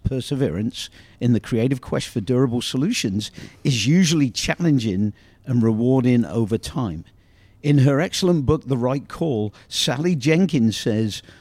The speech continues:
"Once I sat with the N B A's celebrated shooter, Stephen Curry, after a practice with the Golden State Warriors,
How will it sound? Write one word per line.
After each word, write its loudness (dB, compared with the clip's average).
"Once 0
I 0
sat -4
with 0
the 2
N 2
B 4
A's 0
celebrated 0
shooter, 0
Stephen 2
Curry, -6
after -6
a -6
practice -10
with -6
the -2
Golden -4
State -6
Warriors, -8